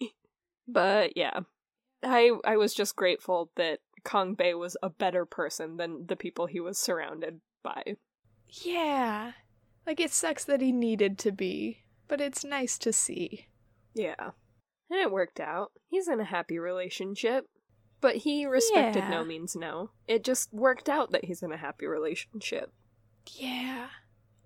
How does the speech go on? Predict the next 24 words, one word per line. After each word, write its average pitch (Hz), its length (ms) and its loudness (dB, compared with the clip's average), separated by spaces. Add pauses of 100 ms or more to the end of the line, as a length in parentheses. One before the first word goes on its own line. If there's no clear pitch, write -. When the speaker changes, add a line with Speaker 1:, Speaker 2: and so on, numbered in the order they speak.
(100)
Speaker 2:
Yeah, 247 200 4
that 233 180 2
was 262 160 2
another 247 420 2
aspect 220 540 -4
of 214 80 -4
the 208 80 -2
show 202 340 -4
that 226 240 -6 (560)
I 220 80 0
was 214 160 0
kind 240 260 -4
of 226 120 -4
surprised 233 1040 -2 (520)
that 247 160 6
there 233 160 4
was 240 140 6
such 247 200 2
a 254 100 4
happy 233 420 -2
ending 240 400 2
to 254 160 -2
their 226 180 4
relationship, 240 960 0